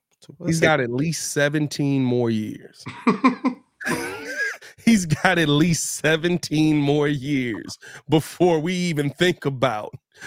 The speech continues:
Speaker 2: moving on from him. John Paxson and Gar Forman were here so long, and there was a million
Speaker 3: <laughs>
Speaker 2: defining moments that should have gotten them fired.
Speaker 3: Never did. Yep,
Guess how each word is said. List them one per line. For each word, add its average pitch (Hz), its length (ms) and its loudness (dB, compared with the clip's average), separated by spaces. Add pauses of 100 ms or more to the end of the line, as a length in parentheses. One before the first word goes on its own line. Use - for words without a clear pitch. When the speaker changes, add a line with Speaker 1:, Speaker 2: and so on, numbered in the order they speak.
(140)
Speaker 2:
moving 156 440 4
on 143 220 2
from 123 320 -4
him. - 160 0 (340)
John 196 360 2
Paxson 190 540 -2
and 127 120 0
Gar 139 240 0
Forman 151 420 -2
were 131 200 0
here 131 200 -2
so - 340 -2
long, 147 460 0 (500)
and 147 160 2
there 202 140 2
was 214 220 0
a 214 200 4
million 254 560 2
Speaker 3:
<laughs> - 20 -6
Speaker 2:
defining 262 840 -2
moments 240 600 0 (180)
that 226 200 0
should - 260 -4
have 254 160 -2
gotten 262 340 -2
them 254 220 0 (120)
fired. 196 560 -2 (680)
Speaker 3:
Never 104 300 -4
did. 95 380 -8 (140)
Yep, 113 300 -2